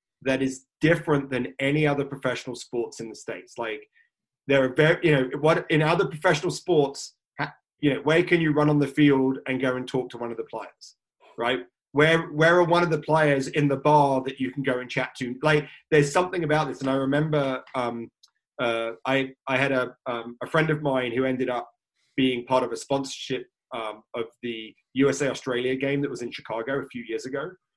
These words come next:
And he brought all of his salespeople in and they brought clients and they were just blown away by the access.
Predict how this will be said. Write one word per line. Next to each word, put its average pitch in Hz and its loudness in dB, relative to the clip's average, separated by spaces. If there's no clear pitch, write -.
And 123 -4
he 147 2
brought 147 2
all 143 2
of 131 -2
his 131 -4
salespeople 127 -2
in 123 -4
and 120 -8
they 117 -4
brought 120 -8
clients 117 -8
and 127 -4
they 147 2
were 165 -2
just 151 -8
blown 147 2
away 147 0
by 147 -2
the 135 -2
access. - -12